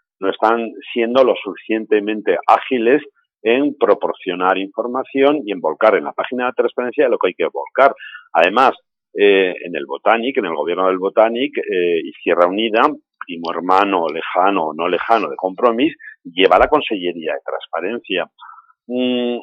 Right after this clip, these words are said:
yo creo que hace falta, eh, más hábito democrático y más agilidad burocrática, porque no cuesta nada el,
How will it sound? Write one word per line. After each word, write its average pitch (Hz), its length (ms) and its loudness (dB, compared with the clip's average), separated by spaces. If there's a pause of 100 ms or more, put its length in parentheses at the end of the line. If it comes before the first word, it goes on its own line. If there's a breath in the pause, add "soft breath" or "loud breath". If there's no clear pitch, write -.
yo 139 140 4
creo 175 160 8
que 175 60 6
hace 147 180 4
falta, 139 680 6 (120)
eh, 101 840 0 (520)
más 117 240 2
hábito 139 320 4
democrático 101 840 0 (140)
y 87 140 -10
más 110 520 4
agilidad 104 640 4
burocrática, 107 920 2
porque 95 240 -2
no 104 140 -2
cuesta 127 360 2
nada 117 300 2
el, 87 120 -4